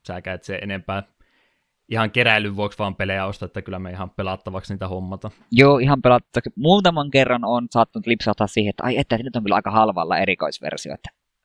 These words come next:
Speaker 2: äh, et-, että esimerkiksi Watch Dogsin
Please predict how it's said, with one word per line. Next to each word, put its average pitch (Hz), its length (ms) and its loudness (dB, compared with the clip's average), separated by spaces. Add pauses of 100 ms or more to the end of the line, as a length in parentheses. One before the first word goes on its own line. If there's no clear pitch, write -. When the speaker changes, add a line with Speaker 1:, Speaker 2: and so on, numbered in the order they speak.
(140)
Speaker 2:
äh, 117 240 2
et-, - 120 -4 (500)
että - 220 4 (260)
esimerkiksi 120 340 0
Watch 131 240 2
Dogsin 120 480 -2